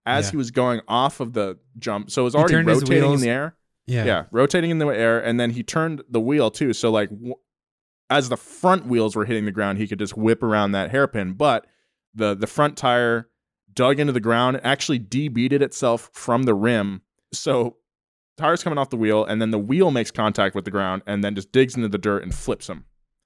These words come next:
Speaker 1: Uh, it, but the, it had enough momentum so it could keep rolling and then just got back on his four wheels. It's an amazing crash.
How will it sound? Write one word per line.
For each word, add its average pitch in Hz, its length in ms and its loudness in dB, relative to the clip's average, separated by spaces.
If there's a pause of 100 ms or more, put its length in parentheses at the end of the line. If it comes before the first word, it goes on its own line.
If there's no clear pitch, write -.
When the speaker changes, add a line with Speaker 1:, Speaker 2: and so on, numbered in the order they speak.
(100)
Speaker 1:
Uh, 95 360 2
it, 110 140 -4
but 120 160 -2
the, 110 300 -2
it 113 160 -2
had 135 140 2
enough 120 200 0
momentum 107 400 0
so 107 140 -2
it 101 80 -2
could - 160 -12
keep 107 180 -4
rolling 101 360 2
and 95 100 -4
then 92 80 -2
just 90 160 -4
got 95 160 2
back 95 180 2
on 90 80 -6
his 80 120 -8
four 82 200 -6
wheels. 69 340 -16 (440)
It's 120 100 -8
an 170 80 -2
amazing 113 380 2
crash. - 340 -12